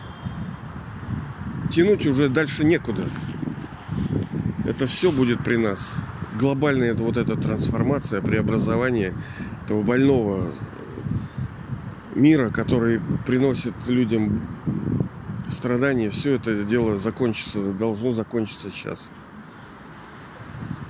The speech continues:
Но не так, чтобы будет, э, аннигилейшн, да, полное уничтожение. Никогда его не происходит.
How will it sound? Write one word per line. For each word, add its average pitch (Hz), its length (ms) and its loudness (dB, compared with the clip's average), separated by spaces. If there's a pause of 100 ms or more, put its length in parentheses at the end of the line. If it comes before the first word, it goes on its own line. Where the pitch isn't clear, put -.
(960)
Но 139 200 4
не 135 140 4
так, 180 180 0
чтобы 123 320 2
будет, 113 320 2
э, 110 300 4
аннигилейшн, 120 720 4
да, 120 160 2 (160)
полное 127 380 4
уничтожение. 113 600 2
Никогда 139 400 2
его 131 200 4
не 127 160 4
происходит. 120 600 0